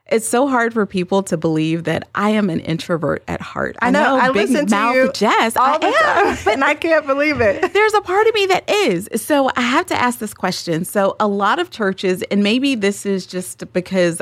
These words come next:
Speaker 1: I come from, like, a old school little country church, but a lot of churches that you visit is very much old school and, "Okay,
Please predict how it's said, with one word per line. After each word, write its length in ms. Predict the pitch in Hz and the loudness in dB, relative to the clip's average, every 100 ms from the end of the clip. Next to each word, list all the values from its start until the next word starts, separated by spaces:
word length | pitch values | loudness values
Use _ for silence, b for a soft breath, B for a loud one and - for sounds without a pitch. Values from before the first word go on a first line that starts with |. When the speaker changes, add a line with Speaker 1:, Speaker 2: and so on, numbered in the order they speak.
| - | -6
Speaker 1:
I 80 | 180 | -6
come 260 | - 180 | -4 -4
from, 220 | 165 165 156 | -4 -4 -4
like, 220 | 151 156 | -4 -4
a 120 | 151 - | -4 -2
old 300 | 156 170 180 | 0 0 -2
school 260 | - 170 | -4 -2
little 180 | 170 160 | 0 -2
country 440 | - 170 165 220 | -2 -4 -2 -6
church, 420 | 220 247 233 - - | -4 -2 -4 -4 -2
but 160 | 202 | -2
a 100 | 190 | 0
lot 320 | 180 180 185 254 | 0 0 0 0
of 120 | 254 | -2
churches 400 | 208 190 220 202 | -2 -2 -2 -4
that 160 | 170 | -6
you 160 | - 170 | -4 -2
visit 460 | 180 190 151 131 b b b b b | -2 0 0 -2 b b b b b
is 240 | 190 175 - - | -2 -2 -8 -14
very 440 | - 165 185 208 208 | -12 -2 2 2 2
much 380 | 185 170 - - b b b 208 | 0 0 -2 -12 b b b 0
old 220 | 220 240 | 0 0
school 340 | - 202 180 | 0 2 4
and, 160 | 170 160 b b - | 2 -2 b b -4
"Okay, 400 | 226 320 294 | 0 2 2